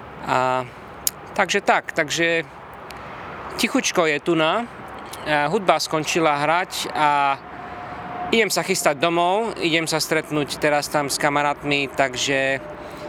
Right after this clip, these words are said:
dneska som trošku vystrelil tak do mesta, lebo som potreboval pár vecí ešte vybaviť.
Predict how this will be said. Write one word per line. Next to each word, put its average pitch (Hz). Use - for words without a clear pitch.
dneska 208
som 185
trošku 175
vystrelil 180
tak 165
do 160
mesta, 170
lebo 151
som 143
potreboval 160
pár 156
vecí 147
ešte 135
vybaviť. 143